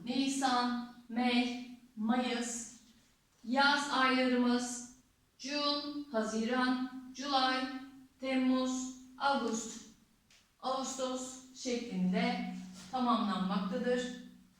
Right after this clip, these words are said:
Mevsimlere göre de havalar değişiklik göstermektedir biliyorsunuz. Sonbaharın, e, hava durumu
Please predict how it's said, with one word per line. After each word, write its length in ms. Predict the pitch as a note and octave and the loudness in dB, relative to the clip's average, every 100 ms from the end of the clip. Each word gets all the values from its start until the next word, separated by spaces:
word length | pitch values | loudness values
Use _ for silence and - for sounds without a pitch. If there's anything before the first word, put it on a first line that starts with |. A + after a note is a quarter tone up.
| _ _ - - _ _ _ _ _ _ _ | _ _ -20 -20 _ _ _ _ _ _ _
Mevsimlere 640 | B3+ D4+ D#4+ E4 D#4+ E4 E4 | 0 2 2 0 -4 -2 -2
göre 280 | D#4 C4+ | 0 0
de 60 | A#3 | 0
havalar 520 | A3+ C#4 C4+ - G#3+ | 2 2 4 4 4
değişiklik 540 | C#4 - - B3+ A#3+ B3 | 2 0 -2 -4 -4 -2
göstermektedir 1000 | B3 - C#4 C4+ C#4 C#4 C#4 G#3+ G#3+ A3+ | -2 0 2 2 -2 -4 -4 -2 -2 -2
biliyorsunuz. 760 | G#3 G3+ G3+ - A#3 - - - - - - - - _ _ _ | 0 2 0 0 -2 -2 -6 -10 -16 -20 -20 -20 -20 _ _ _
Sonbaharın, 1000 | D#4 D#4+ D#4+ D#4 C#4+ C#4+ C#4+ C#4+ D4 C#4+ | -2 2 6 10 10 8 4 0 -2 -6
e, 400 | A3 A3+ A3+ A3+ A3+ | -4 -2 -2 -2 0
hava 520 | B3+ C#4 C#4 C4+ G#3+ | 2 4 4 2 0
durumu 680 | A3 G#3 A3 C4+ C4+ C4+ - | 0 2 4 4 2 -2 -6